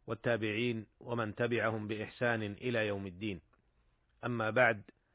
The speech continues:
أيها المستمعون الكرام، السلام عليكم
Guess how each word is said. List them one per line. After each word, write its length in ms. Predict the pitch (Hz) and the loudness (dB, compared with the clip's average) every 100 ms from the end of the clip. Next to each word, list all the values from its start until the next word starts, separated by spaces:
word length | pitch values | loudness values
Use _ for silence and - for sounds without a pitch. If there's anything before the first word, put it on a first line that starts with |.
| _ _ - | _ _ -6
أيها 220 | 123 113 | -2 0
المستمعون 580 | 113 107 - 110 104 120 | 0 -4 -4 -4 -2 -2
الكرام، 640 | 104 - 110 120 117 110 - - | -2 -2 2 4 2 -2 -10 -18
السلام 440 | - - 110 113 104 | -14 -4 0 2 2
عليكم 640 | 107 120 - 113 110 | 0 0 0 -4 -4